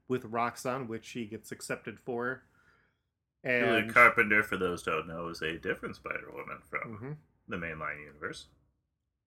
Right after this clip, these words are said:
Speaker 1: Would you say the l-, lesser, definitely the lesser Spider-Woman?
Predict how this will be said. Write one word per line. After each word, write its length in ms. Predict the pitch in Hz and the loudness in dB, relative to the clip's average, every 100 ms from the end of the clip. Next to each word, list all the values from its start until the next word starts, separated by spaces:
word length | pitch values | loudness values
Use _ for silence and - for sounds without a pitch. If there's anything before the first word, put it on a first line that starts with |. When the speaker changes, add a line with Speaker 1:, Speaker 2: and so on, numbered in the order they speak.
| _ | _
Speaker 1:
Would 100 | 151 | -6
you 80 | 226 | -4
say 220 | 220 226 | 2 2
the 120 | 180 170 | 4 2
l-, 440 | 123 117 123 131 - | 0 -2 -4 -6 -8
lesser, 640 | 131 127 131 - 123 - _ 160 131 | -4 -2 -2 -4 -6 -8 _ -8 -2
definitely 460 | 175 139 120 107 | 0 0 -4 -4
the 80 | 98 | -6
lesser 360 | 95 95 113 101 | -10 -12 -12 -12
Spider-Woman? 640 | - 107 107 110 110 | -8 -6 -6 -8 -10